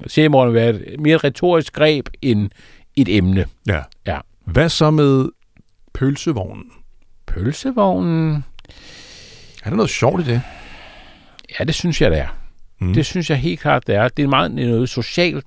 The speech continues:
Speaker 1: der, øh, fascinerer mig omkring pølsevognen, fordi jeg har altid været lidt intimideret af pølsevogne.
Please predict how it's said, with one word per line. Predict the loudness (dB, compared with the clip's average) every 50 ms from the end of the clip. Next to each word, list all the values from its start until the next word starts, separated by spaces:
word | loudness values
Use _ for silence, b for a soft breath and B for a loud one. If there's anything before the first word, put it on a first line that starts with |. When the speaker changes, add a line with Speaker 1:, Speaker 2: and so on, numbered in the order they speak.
| -12 -6
Speaker 1:
der, | -2 -2 -2 0 -2 -4
øh, | -4 -6 -6 -8 b b b b b b b -4
fascinerer | 0 2 2 2 2 -2 0 0 0 0
mig | 0 -2 -2
omkring | -4 -4 -4 -4 -4 -4 -4 -6 -2
pølsevognen, | 0 0 0 0 -2 -4 -2 0 0 -2 -2 -4 -6 -8
fordi | -4 -6 -6 -6 -6 -6 -6 -6 -6 -8 b b b b b b b b b b
jeg | -2 -2
har | 0 -2
altid | -2 -4 -4 0
været | 2 2 2 0
lidt | -2 -4
intimideret | -4 -4 -4 -4 -6 -4 -4 -4 -4 -2 -2 -2 -2 -2 -4
af | -4 -4
pølsevogne. | -4 -4 -4 -4 -4 -6 -6 -4 -6 -6 -8 -8 -10